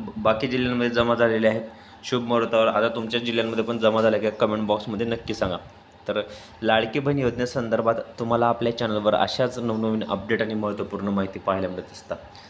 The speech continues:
तर अशा प्रकारे लाडक्या बहिणींसाठी ही सर्वात मोठी आनंदाची बातमी झालेली आहे, सर्वात मोठी गुड न्यूज तुम्हाला मी दे-, देत आहोत. बघा, तर स्वतः राज्याचे मुख्यमंत्री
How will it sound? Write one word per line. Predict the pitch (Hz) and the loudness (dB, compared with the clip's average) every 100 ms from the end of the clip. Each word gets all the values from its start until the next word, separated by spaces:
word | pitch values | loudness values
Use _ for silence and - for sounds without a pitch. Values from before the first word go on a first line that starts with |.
| - | -4
तर | 104 | 0
अशा | 107 131 | 0 0
प्रकारे | 123 123 123 123 _ - | -2 0 2 0 _ -2
लाडक्या | 117 113 113 127 | 2 2 4 2
बहिणींसाठी | 123 123 131 117 | 2 0 0 -2
ही | 117 | -4
सर्वात | 113 113 107 110 120 | -2 2 2 2 0
मोठी | 113 127 | -4 -2
आनंदाची | 110 110 107 107 123 | -2 0 2 0 2
बातमी | 110 107 117 113 - - - - | 2 2 0 -6 -8 -16 -20 -4
झालेली | 110 101 104 | 0 2 2
आहे, | 110 113 | 0 0
सर्वात | - 107 117 117 | -2 2 2 2
मोठी | 113 110 | -4 -6
गुड | 107 110 | -4 -4
न्यूज | 104 110 110 | -2 -2 -2
तुम्हाला | 107 104 | 0 0
मी | 104 | 0
दे-, | 104 104 101 | 0 0 0
देत | 104 98 | -2 -2
आहोत. | 95 92 | -4 -6
बघा, | 90 87 - - - - - - | -4 -4 -6 -12 -18 -18 -18 -6
तर | 113 | -4
स्वतः | - 120 127 | -4 0 4
राज्याचे | 123 113 117 127 123 | 4 2 0 -2 -4
मुख्यमंत्री | 110 107 123 110 110 120 | -6 -6 -6 -6 -4 -4